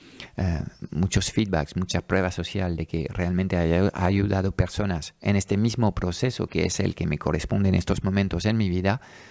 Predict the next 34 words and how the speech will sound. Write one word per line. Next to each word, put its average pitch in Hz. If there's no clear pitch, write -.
pues 104
ya 120
tenemos 104
algo, 90
pero 120
no 117
es 117
suficiente. 101
Porque 98
para 85
que -
realmente, 101
eh, 90
te 92
sientes 87
alineado 87
con 76
lo -
que -
te 92
va 90
a 90
proponer 87
este 90
mentor, 80
es 98
fundamental 90
que -
este 90
mentor 85
también 85
comparta 90
tu 107
filosofía 101